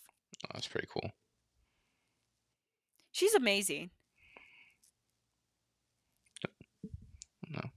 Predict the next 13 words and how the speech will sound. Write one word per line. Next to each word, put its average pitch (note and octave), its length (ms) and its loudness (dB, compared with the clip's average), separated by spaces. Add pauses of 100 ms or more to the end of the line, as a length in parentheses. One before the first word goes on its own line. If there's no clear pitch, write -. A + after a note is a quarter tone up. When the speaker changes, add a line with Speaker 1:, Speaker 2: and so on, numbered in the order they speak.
(120)
Speaker 1:
She - 140 12
has E3+ 120 12
a A2 60 4
daughter, G2 300 12
right? G#2 280 12 (1700)
Or G2+ 180 12
you G2 100 12
said F#2+ 260 12
that F2 120 8
was E2+ 160 2
her - 60 -2
Speaker 2:
No. A3+ 260 10 (400)
Speaker 1:
something? - 420 -10